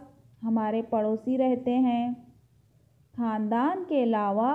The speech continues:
अपने पड़ोसियों से हमारा रोज़ाना ताल्लुक़ होता है।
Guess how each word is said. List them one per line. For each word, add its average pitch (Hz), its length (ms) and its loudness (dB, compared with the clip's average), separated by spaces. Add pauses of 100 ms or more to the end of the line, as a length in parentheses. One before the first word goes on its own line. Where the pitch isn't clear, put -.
(120)
अपने 262 380 -2
पड़ोसियों 226 840 0
से 277 320 0
हमारा 226 640 0
रोज़ाना 233 760 0
ताल्लुक़ 226 880 -4
होता 220 360 -2
है। 247 400 0